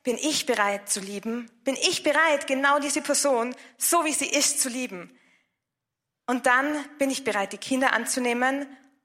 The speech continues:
und im nächsten Zug Mitverantwortung in der Kirche zu übernehmen.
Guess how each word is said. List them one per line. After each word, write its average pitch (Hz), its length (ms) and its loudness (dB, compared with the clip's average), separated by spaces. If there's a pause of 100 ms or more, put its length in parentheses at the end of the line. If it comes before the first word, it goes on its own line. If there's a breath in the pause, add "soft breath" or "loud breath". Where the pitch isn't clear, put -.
(220)
und 254 400 -2 (420)
im 240 80 -2
nächsten 214 480 -2
Zug 262 280 -2 (100)
Mitverantwortung 208 720 -2
in 202 80 -4
der 202 80 -2
Kirche 202 360 -6
zu - 120 -8
übernehmen. 175 520 -10